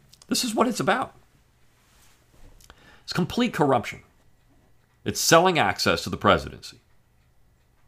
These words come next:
This is what we're gonna do to get Donald Trump, and this is what we're going to do when we get Donald Trump, and this is what the legislation that I'm gonna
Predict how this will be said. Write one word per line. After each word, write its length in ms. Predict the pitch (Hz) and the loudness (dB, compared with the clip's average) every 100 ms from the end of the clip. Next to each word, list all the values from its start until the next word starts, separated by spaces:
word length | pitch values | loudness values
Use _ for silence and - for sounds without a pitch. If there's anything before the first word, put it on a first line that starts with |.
| _ _ _ _ _ _ _ _ _ _ _ _ | _ _ _ _ _ _ _ _ _ _ _ _
This 160 | - 87 | -6 0
is 80 | 156 | 2
what 100 | 170 | 2
we're 60 | |
gonna 140 | 135 139 | 4 4
do 60 | |
to 80 | 131 | 4
get 140 | 120 104 | 2 2
Donald 220 | 98 92 | 2 2
Trump, 240 | 151 110 | 0 -2
and 100 | 76 | -2
this 140 | 110 131 | -4 -4
is 140 | 113 | 2
what 320 | 110 107 - | 4 4 2
we're 160 | 113 98 | 2 2
going 240 | 98 98 | 2 0
to 80 | 78 | 2
do 280 | 104 92 87 | 4 4 4
when 160 | 90 | 0
we 80 | 90 | 0
get 200 | 180 214 | 0 0
Donald 240 | 90 76 71 | 0 -2 -6
Trump, 240 | 67 - | -8 -8
and 100 | 90 | -6
this 140 | 117 | -4
is 100 | 110 | -6
what 120 | 101 85 | -6 -2
the 40 | |
legislation 580 | 90 110 90 101 98 85 | 2 2 4 2 2 0
that 100 | 76 | 0
I'm 180 | 123 196 | 0 0
gonna 220 | 110 | -2